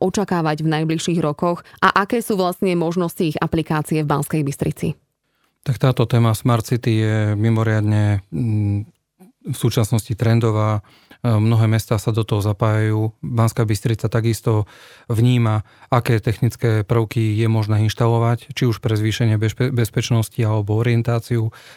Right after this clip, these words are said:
Speaker 2: v rámci mesta. Môžeme to rozdeliť na viacej oblasti. Jedna je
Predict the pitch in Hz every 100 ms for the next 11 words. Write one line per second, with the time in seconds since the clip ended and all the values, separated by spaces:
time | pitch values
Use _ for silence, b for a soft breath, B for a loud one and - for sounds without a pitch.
0 | B 120 113 110 113 107 - 107 101 b
1 | b b b b b b _ _ 123 110
2 | 107 113 175 175 135 151 139 123 120 120
3 | 117 113 110 113 - 110 110 117 - -
4 | 113 110 107 110 107 107